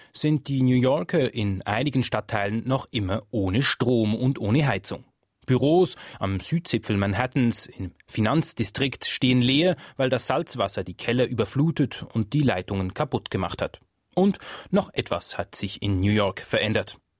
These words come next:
So oft wie in den letzten Tagen hat man in den U-S-Medien noch nie die Vokabel Klimawandel gehört oder gelesen. Ob die U-S-Amerikaner nun tatsächlich sensibler werden auf die Erwärmung des Planeten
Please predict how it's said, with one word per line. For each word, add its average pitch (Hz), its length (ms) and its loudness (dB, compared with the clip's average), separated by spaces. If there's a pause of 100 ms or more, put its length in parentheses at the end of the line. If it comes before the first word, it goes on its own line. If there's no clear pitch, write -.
So 185 320 2
oft - 320 2 (240)
wie 120 120 2
in 107 60 2
den 107 120 2
letzten 123 400 0
Tagen 104 420 -2 (120)
hat - 180 -4
man 95 120 -2
in 98 120 -2
den 95 240 -2
U-S-Medien 117 800 2 (120)
noch 170 240 -2
nie 120 340 4 (200)
die 90 200 -6
Vokabel 104 580 -2
Klimawandel 85 920 0
gehört 90 400 -4
oder 90 160 -2
gelesen. 127 460 0 (720)
Ob - 280 -2
die 127 320 2
U-S-Amerikaner 123 920 2
nun 110 220 0
tatsächlich - 560 -4
sensibler 110 560 0
werden 110 340 2
auf 90 160 -4
die - 220 -8
Erwärmung 107 560 0
des 101 120 -4
Planeten 123 500 0